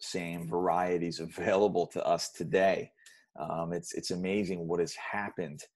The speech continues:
uh, to the wine world. You know, two thousand years ago, uh, some of the wines, uh, were only available to the Roman emperor. Think about that, like, the most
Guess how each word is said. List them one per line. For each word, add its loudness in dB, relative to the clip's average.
uh, 0
to 4
the -2
wine 2
world. 0
You -4
know, -8
two 0
thousand -2
years 2
ago, 0
uh, 0
some -2
of 2
the 4
wines, 0
uh, 2
were 2
only -2
available 0
to 0
the -6
Roman -8
emperor. -8
Think -8
about -6
that, -8
like, -14
the -14
most -14